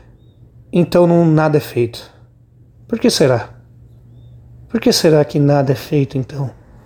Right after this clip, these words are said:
Será que é porque não há o que ser feito?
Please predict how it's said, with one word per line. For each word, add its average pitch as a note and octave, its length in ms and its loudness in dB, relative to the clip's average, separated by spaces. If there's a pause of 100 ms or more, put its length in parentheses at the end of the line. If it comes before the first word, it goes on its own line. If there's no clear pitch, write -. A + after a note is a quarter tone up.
(540)
Será D#3 300 0
que D3+ 160 -4
é D3 40 2
porque D3+ 360 -2
não C#3+ 240 4
há D#3 100 2
o D3 80 2
que - 140 -14
ser C#3+ 140 -6
feito? - 580 -2